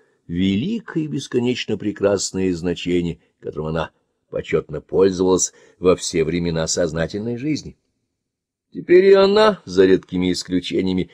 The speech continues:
низведена до степени или физиологической потребности, или ещё печальнее, безобразной продажности. Пессимисты идут дальше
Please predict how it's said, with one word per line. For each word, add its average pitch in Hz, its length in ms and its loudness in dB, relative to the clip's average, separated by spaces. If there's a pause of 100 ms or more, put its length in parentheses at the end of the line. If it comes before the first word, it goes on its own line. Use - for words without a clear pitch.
(180)
низведена 104 800 2
до 90 160 4
степени 90 400 -4
или 87 220 -2 (260)
физиологической 85 760 -4
потребности, 156 840 -4 (140)
или 92 200 -2
ещё 85 400 -2
печальнее, 82 640 0 (240)
безобразной 131 720 0
продажности. 135 800 -6 (1500)
Пессимисты 220 800 0
идут 196 340 0
дальше 101 720 2